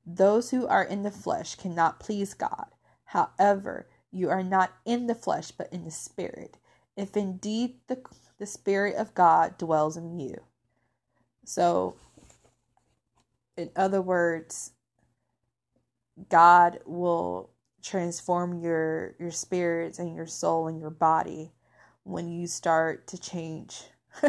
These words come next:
<laughs> or the Holy Spirit starts to change and re-, reprogram yourself, your attitudes and your emotions, your ambitions.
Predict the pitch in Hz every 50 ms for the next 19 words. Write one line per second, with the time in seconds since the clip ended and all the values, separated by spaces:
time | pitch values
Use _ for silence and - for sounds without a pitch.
0 | - - - - 403 302 - - - - - _ _ _ _ _ _ _ _ _
1 | _ _ - 190 185 180 190 190 185 180 180 175 180 - - - - 240 233 190
2 | 170 160 - - - - - 170 165 165 170 170 - - - - - 185 170 165
3 | 165 - - 165 160 165 160 160 160 165 - - 165 170 165 - - 170 160 160
4 | 160 156 151 151 151 147 151 151 - - - - - - - - 170 - - 175
5 | 170 160 160 - - 170 156 - 175 165 165 165 160 156 156 156 156 - 165 160
6 | 170 165 170 160 151 147 165 147 147 147 - - - - - - - -